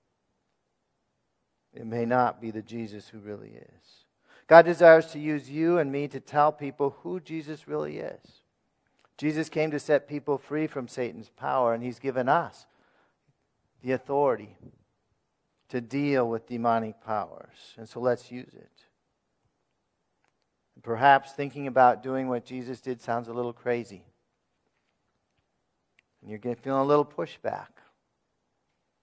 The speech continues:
But let's become like little children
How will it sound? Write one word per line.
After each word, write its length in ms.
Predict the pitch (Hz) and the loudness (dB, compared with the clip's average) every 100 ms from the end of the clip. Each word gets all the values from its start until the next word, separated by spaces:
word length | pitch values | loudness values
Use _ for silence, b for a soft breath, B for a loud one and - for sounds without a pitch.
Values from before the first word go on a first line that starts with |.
| _ _ _ _ _ _ _ _ _ _ _ _ | _ _ _ _ _ _ _ _ _ _ _ _
But 120 | 117 | -4
let's 200 | 123 139 | 0 0
become 360 | - 139 135 127 | -2 -6 -2 0
like 240 | 127 113 | 0 -2
little 220 | 120 113 113 | -4 -6 -8
children 420 | - 107 92 | -12 -14 -14